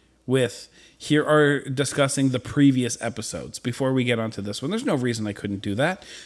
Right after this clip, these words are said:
So yes, tell me what you think, uh, <laughs> about the Spider-Man movies.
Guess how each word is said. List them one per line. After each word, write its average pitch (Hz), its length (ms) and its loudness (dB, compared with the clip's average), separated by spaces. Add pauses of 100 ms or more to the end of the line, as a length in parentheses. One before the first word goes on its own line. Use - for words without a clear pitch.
So - 140 -2
yes, 170 360 0 (240)
tell 247 220 4
me 240 160 6
what 226 160 2
you 220 80 4
think, 185 420 0 (400)
uh, 135 460 0 (400)
<laughs> - 400 0
about 160 300 4
the 160 120 4
Spider-Man 151 500 4
movies. 143 280 2